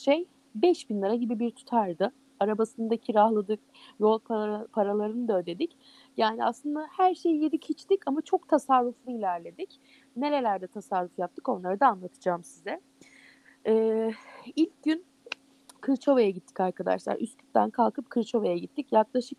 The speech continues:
üç buçuk saat vesaire bir otobüste gittik. Onar euro, onar euro ödedik kişi başı. Dönüş yirmi euroya denk geldi.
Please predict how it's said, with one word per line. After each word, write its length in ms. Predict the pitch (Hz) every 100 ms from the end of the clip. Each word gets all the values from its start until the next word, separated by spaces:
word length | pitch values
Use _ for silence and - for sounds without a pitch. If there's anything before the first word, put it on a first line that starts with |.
| -
üç 260 | 262 -
buçuk 420 | 220 - 269 - -
saat 340 | 240 214 240 _ 220
vesaire 360 | 196 214 196
bir 160 | 196 196
otobüste 500 | 180 - 196 - 190
gittik. 380 | 170 - - 320 - - - - -
Onar 340 | 220 233 233 226
euro, 160 | 214 233
onar 340 | 214 208 202 202
euro 180 | 196 196
ödedik 340 | 180 170 180 -
kişi 260 | - 175
başı. 180 | 170 - _ _ _ _ - - _ _ _ _ -
Dönüş 420 | 196 214 - - - _ _
yirmi 320 | 214 226 226 220
euroya 280 | 214 214 202
denk 260 | 185 180
geldi. 440 | 175 180 180 196